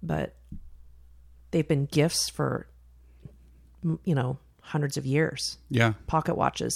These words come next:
Speaker 1: special occasions, engraved, weddings, college graduations.
Speaker 2: Yep. Uh, yeah. No, it's, watches are fun. We love them. I don't like the intimidation.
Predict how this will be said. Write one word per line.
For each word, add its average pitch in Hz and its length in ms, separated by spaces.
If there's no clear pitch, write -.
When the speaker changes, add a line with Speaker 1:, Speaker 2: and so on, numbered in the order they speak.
Speaker 1:
special 147 520
occasions, 156 560
engraved, 143 640
weddings, 160 540
college 160 380
graduations. 151 1000
Speaker 2:
Yep. 113 280
Uh, - 100
yeah. 101 260
No, 107 200
it's, 107 440
watches 127 380
are 113 60
fun. 110 600
We 120 280
love 110 280
them. 107 400
I 107 100
don't 113 300
like 110 220
the 113 100
intimidation. 101 920